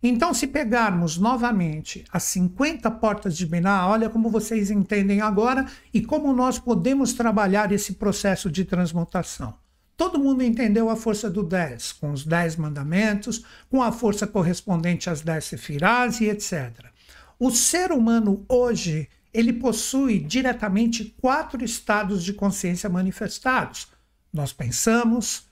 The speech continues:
nós sentimos, nós temos uma energia e com essa energia a gente cria uma realização.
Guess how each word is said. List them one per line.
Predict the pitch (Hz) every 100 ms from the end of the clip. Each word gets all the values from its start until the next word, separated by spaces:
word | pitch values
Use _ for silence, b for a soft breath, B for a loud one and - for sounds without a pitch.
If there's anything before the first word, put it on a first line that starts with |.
| _ -
nós | 160 147
sentimos, | - 143 131 226 254 254 269 - - b
nós | - 151 -
temos | 285 320 254 220
uma | 220 202 - -
energia | 320 381 349 190 147 196 247
e | 247
com | 247 240
essa | 196 175 202
energia | 226 202 170 214 208
a |
gente | 208 214 233
cria | 226 202 226
uma | 202 175
realização. | 175 170 170 175 160 - 156 135